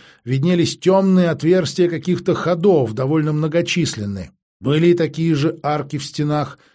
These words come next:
надо понимать, другие выходы на поверхность. И еще тут были вампиры. Нет, не множество, не сонмище и не бесчетные орды.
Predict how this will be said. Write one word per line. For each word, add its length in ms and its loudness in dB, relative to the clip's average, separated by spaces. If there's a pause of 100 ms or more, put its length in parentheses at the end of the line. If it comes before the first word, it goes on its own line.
(160)
надо 180 -4
понимать, 480 0
другие 540 0
выходы 500 -4
на 120 -4
поверхность. 800 -8 (340)
И 80 -8
еще 680 -4
тут 260 -8
были 500 -10 (300)
вампиры. 800 -12 (500)
Нет, 400 -8
не 100 -6
множество, 720 -8 (220)
не 220 2
сонмище 960 0
и 200 -10
не 160 -2
бесчетные 960 -6
орды. 580 -6